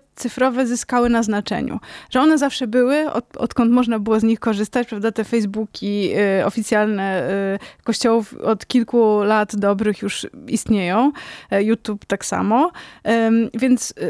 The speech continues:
e, zauważono, e, e, taką, mm, prawidłowość, że jeżeli coś istnieje w sieci, to jest większa szansa, że ktoś to, ktoś na to trafi po prostu, że ta obecność jest ważna, żeby, em, jakoś aktywnie, e, tak, e, działać.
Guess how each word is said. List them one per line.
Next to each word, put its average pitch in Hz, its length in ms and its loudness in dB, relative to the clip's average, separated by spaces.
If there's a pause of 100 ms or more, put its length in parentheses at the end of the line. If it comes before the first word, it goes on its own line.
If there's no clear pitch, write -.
e, 240 80 -2
zauważono, 262 840 2
e, - 60 -4
e, 226 580 -2
taką, 254 540 0
mm, 226 680 0 (400)
prawidłowość, 262 720 2
że 262 60 0
jeżeli 262 240 2
coś - 280 -2
istnieje 302 400 2
w 277 60 -6
sieci, 294 360 2
to 269 120 -2
jest 247 240 2
większa 277 320 2
szansa, 277 320 0
że 262 80 -2
ktoś 269 260 -2
to, 254 280 2 (120)
ktoś 269 160 -2
na 254 120 2
to 240 120 -2
trafi 196 340 -2
po 185 120 -8
prostu, - 340 -8
że 214 100 -2
ta 226 140 0
obecność 269 360 0
jest 254 220 -2
ważna, 220 460 -2
żeby, 202 320 -6 (340)
em, 214 500 4
jakoś 247 340 0
aktywnie, 226 640 0
e, 185 100 -8
tak, 220 340 -6
e, 208 260 0
działać. 160 400 -2